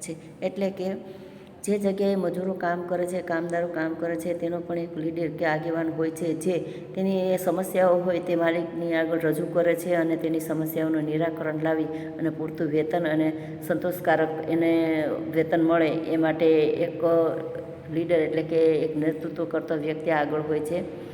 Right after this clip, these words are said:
અને એના દ્વારા એમાં પણ, અ, સમા-, ઔદ્યોગિક સમાજશાસ્ત્ર અભ્યાસ કરે છે.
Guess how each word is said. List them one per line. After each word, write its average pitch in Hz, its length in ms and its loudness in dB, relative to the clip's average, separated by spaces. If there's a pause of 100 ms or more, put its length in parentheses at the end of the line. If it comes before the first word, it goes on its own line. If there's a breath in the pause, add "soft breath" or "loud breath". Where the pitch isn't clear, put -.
(300 loud breath)
અને 175 280 2
એના 185 340 2
દ્વારા 170 380 8
એમાં 175 420 2
પણ, 180 180 2
અ, 151 420 2
સમા-, 170 760 0
ઔદ્યોગિક 190 400 0
સમાજશાસ્ત્ર 165 580 0
અભ્યાસ 151 360 0
કરે 151 240 -2
છે. - 400 -10